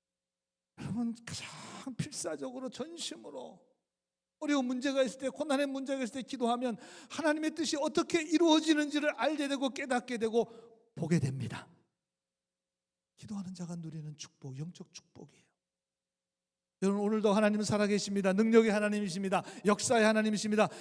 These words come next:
여러분들의 기도를 통해서 하나님의 뜻과 역사를 이루실 것입니다. 예.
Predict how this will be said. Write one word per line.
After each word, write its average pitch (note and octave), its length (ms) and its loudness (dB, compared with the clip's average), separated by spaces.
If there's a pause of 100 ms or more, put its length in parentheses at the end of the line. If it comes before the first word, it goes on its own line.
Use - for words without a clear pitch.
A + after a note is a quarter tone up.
(120)
여러분들의 A3+ 320 8
기도를 A#3 300 0
통해서 A3 360 2 (160)
하나님의 A3+ 340 4
뜻과 A3 320 2
역사를 G3 520 6
이루실 G3+ 360 6
것입니다. D#3 640 2 (220)
예. D3+ 60 -14